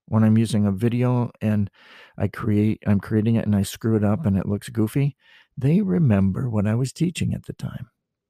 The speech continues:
It, it, it attaches that, that relationship piece versus a, a video that's perfect and, um, you know, well produced and so forth. It, it it's not always as effective.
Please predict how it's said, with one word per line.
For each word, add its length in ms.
It, 220
it, 220
it 120
attaches 640
that, 240
that 180
relationship 920
piece 480
versus 440
a, 280
a 60
video 360
that's 300
perfect 480
and, 240
um, 360
you 120
know, 220
well 240
produced 640
and 200
so 160
forth. 340
It, 180
it 200
it's 160
not 200
always 300
as 140
effective. 640